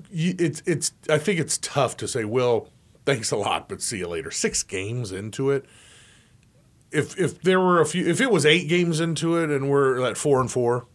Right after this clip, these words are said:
something like that, maybe then you could say, "Okay, let's go ahead. Let's see what the kid's got." But you're right. I, I hate to say it like this, but it's almost like, do you think they owe Will Howard a chance to rebound and, and, and, like,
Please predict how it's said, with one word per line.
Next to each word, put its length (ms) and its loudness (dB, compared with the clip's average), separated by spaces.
something 340 -4
like 220 -2
that, 260 0
maybe 280 0
then 220 -2
you 120 -8
could 140 -8
say, 120 -2
"Okay, 440 -2
let's 240 0
go 140 2
ahead. 260 2
Let's 160 -2
see 80 -4
what 120 -4
the 60 -16
kid's 240 -8
got." 260 -12
But 140 0
you're 200 2
right. 280 -2
I, 120 -6
I 140 4
hate 280 0
to 100 -2
say 280 2
it 140 0
like 260 -2
this, 220 -2
but 160 -6
it's 140 -4
almost 160 -6
like, 120 -8
do 80 -10
you 80 -4
think 140 -2
they 160 -2
owe 400 -2
Will 240 0
Howard 360 2
a 100 -2
chance 460 -8
to 100 -8
rebound 600 -2
and, 160 -8
and, 200 -10
and, 240 -10
like, 220 -6